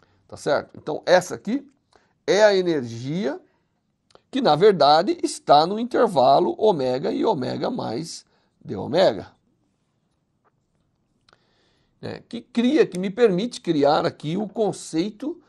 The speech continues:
de densidade espectral, que é por unidade de frequência. Lembrando que o U barra, que é a função que nós estamos procurando, que é a densidade de energia por unidade de frequência.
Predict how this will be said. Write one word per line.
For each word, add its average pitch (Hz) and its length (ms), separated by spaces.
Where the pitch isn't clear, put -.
de 156 120
densidade 180 1040
espectral, 180 640
que 120 160
é 110 40
por 120 240
unidade 139 400
de - 40
frequência. 220 520
Lembrando 151 460
que 180 100
o 170 100
U 165 60
barra, 170 480
que - 80
é 123 40
a 117 40
função 147 400
que 143 80
nós 135 180
estamos 131 320
procurando, 135 720
que 131 120
é - 20
a 117 40
densidade 147 480
de 147 40
energia 165 520
por 233 340
unidade 226 400
de 208 80
frequência. 226 480